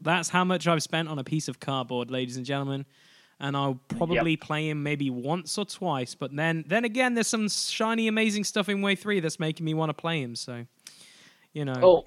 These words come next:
Speaker 2: absolutely.
Speaker 1: It's true. Okay, so, um, obviously, you've talked a little bit about your website there, and you've touched on some things which we're gonna talk about in this episode as well.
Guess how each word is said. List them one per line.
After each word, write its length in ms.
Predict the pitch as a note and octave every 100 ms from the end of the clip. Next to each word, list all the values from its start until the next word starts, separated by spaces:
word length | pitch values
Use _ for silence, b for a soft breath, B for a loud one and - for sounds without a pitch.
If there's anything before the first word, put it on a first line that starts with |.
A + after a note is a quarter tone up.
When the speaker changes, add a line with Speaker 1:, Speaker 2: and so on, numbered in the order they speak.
| B2+
Speaker 2:
absolutely. 880 | B2+ - _ - G2+ G2+ F#2 - F2 _ -
Speaker 1:
It's 160 | E3 C#3
true. 260 | - B2+ - F#3
Okay, 280 | A3 F#3+
so, 440 | - - B3 A3+ -
um, 500 | G#3+ G#3+ A3 A3 G#3+ b b b b -
obviously, 300 | A#3 A3 A#3+
you've 200 | A3 G3
talked 300 | - G#3 F3+
a 40 |
little 140 | G3 F#3+
bit 60 |
about 180 | F#3 G3
your 100 | D3+
website 320 | F3 - G3
there, 120 | F3
and 100 | F#3+
you've 80 | F3+
touched 300 | - G3 -
on 100 | F#3+
some 180 | - F3
things 280 | D3+ F3 E3
which 260 | E3 -
we're 60 | D3
gonna 180 | D3 C#3+
talk 180 | D#3+ C#3+
about 140 | C#3+
in 60 | C#3
this 120 | B2+
episode 300 | D3+ D#3 C3
as 80 | B2
well. 400 | D3 F3+ F3+